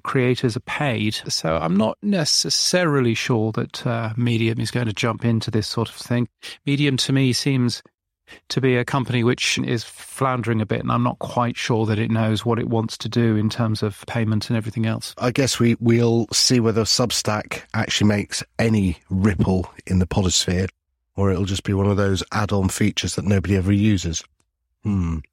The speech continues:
Speaker 2: Anyway, moving on.
Speaker 1: <laughs> Yes, that may well be the case.
Speaker 2: To YouTube or not to YouTube, to quote Mister Shakespeare from Hamlet, it's the podcaster's dilemma. Should they be using YouTube? Now,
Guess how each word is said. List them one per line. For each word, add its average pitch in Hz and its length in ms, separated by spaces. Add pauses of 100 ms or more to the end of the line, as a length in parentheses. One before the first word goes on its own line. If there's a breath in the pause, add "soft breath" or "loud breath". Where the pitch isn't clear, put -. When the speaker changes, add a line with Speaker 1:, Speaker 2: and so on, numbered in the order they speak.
(180)
Speaker 2:
Anyway, 92 340 (160)
moving 135 440
on. 98 360
Speaker 1:
<laughs> - 60
Yes, - 580 (300)
that 160 120
may 127 180
well 123 160
be 123 120
the 131 80
case. 139 400 (220)
Speaker 2:
To 147 120
YouTube 156 500
or 135 120
not 127 260
to - 120
YouTube, 98 480
to - 80
quote 101 320
Mister 101 260
Shakespeare 95 520
from 95 160
Hamlet, 92 720
it's - 220
the - 120
podcaster's 113 680
dilemma. 92 560 (460)
Should - 420
they 107 160
be 98 220
using 95 480
YouTube? 85 480
Now, 104 280